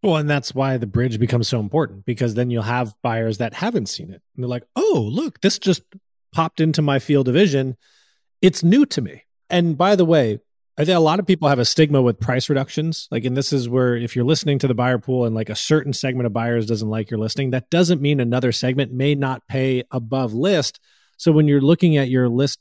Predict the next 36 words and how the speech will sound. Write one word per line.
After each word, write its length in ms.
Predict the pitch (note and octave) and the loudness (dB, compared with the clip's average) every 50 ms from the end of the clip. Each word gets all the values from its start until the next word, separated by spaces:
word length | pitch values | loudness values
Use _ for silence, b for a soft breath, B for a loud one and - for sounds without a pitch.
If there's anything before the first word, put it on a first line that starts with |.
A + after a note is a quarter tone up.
| _ | _
price 280 | - C#3+ C3+ B2+ A#2 - | -4 -2 0 0 -2 -4
strategies, 800 | - - - C3 C3 D#3 E3+ D#3 A#2+ A2 A2 A2 G#2+ G2+ - - _ _ _ _ _ _ _ | -8 -8 -4 -2 0 2 2 0 0 0 0 0 -2 -2 -6 -10 _ _ _ _ _ _ _
if 200 | - D#3 - - | -2 -2 0 2
you 140 | D#3+ D#3+ D#3 | 2 2 4
reduce 440 | C#3 D3 C#3+ A#2+ E3 G#3 B3 - - | 4 4 2 2 2 0 0 0 -2
to 160 | - - E3 D3+ | -2 0 2 2
a 40 | |
certain 320 | C#3 - D#3+ D#3 - C#3+ B2 | 2 2 0 -2 -2 -2 -6
point 320 | - - D#3 D3 C#3 - | -2 0 0 0 0 -2
that 160 | - B2 A2+ | -6 -8 -4
hits 180 | - D#3 D3 C3 | -4 -2 -2 -2
a 60 | D3 | -4
bridge 320 | A2 A2 C3 C3 C3 A2 G#2+ | -4 -2 0 0 0 0 -2
where 140 | A2 A#2 | -2 -2
there's 180 | A2+ A#2 A2+ G#2 | 0 0 0 0
a 60 | A2 | -2
new 140 | A#2+ C3+ B2+ | -2 -2 -2
buyer 280 | G#2 A#2 A2+ A#2+ A#2 A2 | -2 -2 -2 -2 -4 -4
pool 260 | - - C3 A#2 G#2+ | -4 -4 -4 -2 -2
that's 200 | G#2+ G#2 - - | -2 -4 -6 -6
open 320 | C3+ C3+ B2 - B2 A2 | -6 -6 -4 -4 -4 -4
to 160 | - - A2+ | -4 -4 -6
it, 160 | G2+ G2+ - _ _ _ _ _ _ _ _ _ _ - | -6 -6 -8 _ _ _ _ _ _ _ _ _ _ 0
we 140 | D3 G#3+ | 0 2
can 120 | - D4 B3+ | 2 2 0
still 280 | - - - C4 C4+ | 0 0 2 2 4
then 180 | A3 G#3 G3 F#3+ | 4 4 4 4
go 160 | D#3 G3 G#3+ | 4 4 4
back 260 | F3+ F#3+ F#3 F3 - | 6 4 4 2 2
up. 300 | G3 A3 G3+ - - _ _ _ _ | 2 0 0 0 -6 _ _ _ _
It's 280 | - F#3+ F3+ - - | -6 -6 -4 -4 -2
not 280 | E3 D#3+ D#3+ G3 F3+ - _ _ _ _ _ _ _ | -2 0 0 0 -2 -6 _ _ _ _ _ _ _
set 240 | - - F3+ F3 C#3+ | -6 0 0 0 0
in 80 | D3+ C#3 | 0 -6
stone 520 | - - - F3+ E3 C#3 A#2+ G#2+ G#2+ A2 _ _ _ _ _ _ - | -4 0 0 2 2 2 0 -2 -6 -8 _ _ _ _ _ _ -2
that, 280 | D3+ C#3 C3+ C3 - | 0 0 0 0 -4